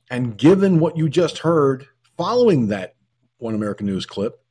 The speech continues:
of Joe Biden making that statement, which I put up on Rumble and is available on Parler,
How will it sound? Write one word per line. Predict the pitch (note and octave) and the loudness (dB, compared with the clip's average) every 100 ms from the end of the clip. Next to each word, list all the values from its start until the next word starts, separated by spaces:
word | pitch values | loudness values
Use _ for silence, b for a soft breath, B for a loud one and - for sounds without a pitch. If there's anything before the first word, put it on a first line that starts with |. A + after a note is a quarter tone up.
| _ _ _ _ _ _ _ _ _ - | _ _ _ _ _ _ _ _ _ -10
of | G#2 | -8
Joe | F#2+ C#3+ F#3+ | 0 2 4
Biden | D#3 D#3+ F3 A2 A2 A2+ _ | 2 -2 -4 -4 -8 -10 _
making | F#2+ B2 G3+ A3+ A3+ A3 - | -2 2 2 2 -2 -2 -6
that | B2 F3 F#3+ - | -4 -2 -4 -8
statement, | - - - C#4+ B3+ - - - - _ _ _ _ _ _ _ _ _ _ _ _ _ _ _ _ _ _ _ _ _ _ _ _ _ _ _ _ _ _ _ _ | -10 -10 -4 -4 -2 -8 -12 -14 -20 _ _ _ _ _ _ _ _ _ _ _ _ _ _ _ _ _ _ _ _ _ _ _ _ _ _ _ _ _ _ _ _
which | B2 D3 - | -2 -2 -4
I | - A3 | -4 -2
put | - G#3+ | 2 2
up | G3+ E3+ - | 2 -2 -4
on | D3 F#3+ F#3 | -4 -2 2
Rumble | D#3+ C3 A2 F#2+ A#2 - _ _ _ _ _ | 4 4 0 -4 -8 -12 _ _ _ _ _
and | A#2 C3 | -6 -4
is | C3 | -2
available | A#2 B2 D3+ D3+ D#3 - | -2 0 2 2 0 0
on | A#2+ C#3+ F#3+ | -4 -2 -4
Parler, | - G#3 A#2+ G#2 B2 D#3+ | 0 2 2 0 -6 -12